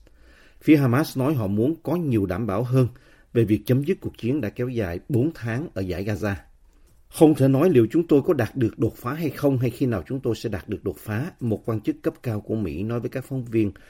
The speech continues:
trong chuyến bay tới thủ đô Ả Rập Saudi. Quả bóng hiện đang ở bên sân của Hamas.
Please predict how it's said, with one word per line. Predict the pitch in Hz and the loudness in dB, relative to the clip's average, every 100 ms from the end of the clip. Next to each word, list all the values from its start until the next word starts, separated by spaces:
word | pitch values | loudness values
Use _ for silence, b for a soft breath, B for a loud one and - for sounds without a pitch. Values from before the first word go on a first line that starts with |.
| b - | b -2
trong | 120 104 | 0 0
chuyến | 120 123 | -2 -2
bay | 120 95 - | 0 -2 -2
tới | 123 123 | -4 -2
thủ | 101 | -2
đô | 110 110 98 b b | 2 2 0 b b
Ả | 95 104 | -6 -4
Rập | 101 | -4
Saudi. | - 101 101 110 104 b b b b b _ _ | -4 -2 0 2 0 b b b b b _ _
Quả | 110 | 0
bóng | 113 135 175 | 2 0 0
hiện | 120 92 101 | -2 -2 -4
đang | 107 | -2
ở | 92 | -2
bên | 120 107 | -2 -2
sân | - 110 101 | -2 -4 -2
của | 113 | -6
Hamas. | 92 85 104 156 - | -8 -6 -6 -6 -12